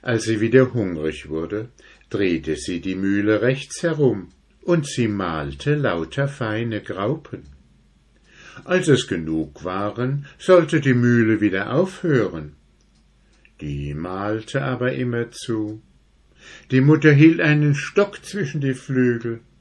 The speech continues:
Der Stock zerbrach, und die Mühle malte immerzu und malte die ganze Hütte und den ganzen Berg voll.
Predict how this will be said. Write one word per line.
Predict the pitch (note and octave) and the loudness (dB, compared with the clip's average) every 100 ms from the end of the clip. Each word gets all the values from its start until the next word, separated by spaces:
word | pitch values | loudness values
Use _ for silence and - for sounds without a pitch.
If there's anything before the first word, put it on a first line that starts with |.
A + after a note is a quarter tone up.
| _ _ _ _ _ _ _ _ _ _ _ _ | _ _ _ _ _ _ _ _ _ _ _ _
Der | D#3+ A#2+ | 0 0
Stock | - - D2+ C#2+ - | -2 -6 -6 -6 -10
zerbrach, | - F#2+ G#2 A#2+ C3 A#2+ - _ _ _ - - | -6 -4 -2 -2 -2 -4 -10 _ _ _ -20 -4
und | D#3+ D3+ | 2 4
die | D#3 | 6
Mühle | D3 D3 D3 C#3+ C3 C#3 C3+ | 8 8 8 8 6 4 2
malte | B2+ B2 B2 A#2+ A#2 A2+ B2+ | 2 4 4 2 -2 -2 0
immerzu | B2 - A#2+ A2+ G#2+ A2+ A2+ - B2+ A#2+ G#2+ - - | 0 0 -2 -2 -2 -2 -4 -4 0 0 0 -6 -6
und | C#3 D3 C#3+ - | 4 4 4 0
malte | G#2 C3 B2+ A#2+ A#2 B2 | 0 2 2 0 -2 -2
die | A2+ A#2+ A#2 | 0 0 0
ganze | - A#2 A2+ G#2 - - A#2 A2+ | 0 0 0 -4 -6 -2 -2 0
Hütte | A2 G#2+ G#2+ F#2+ - - | 0 0 -2 -6 -8 0
und | E3 D3+ | 4 6
den | D3 | 6
ganzen | C3 B2+ A#2+ - B2+ A#2+ - - | 6 4 2 2 0 0 -2 0
Berg | G#2 D#2+ C#2+ - | 2 2 -6 -12
voll. | - D#2 D2+ | -6 -6 -6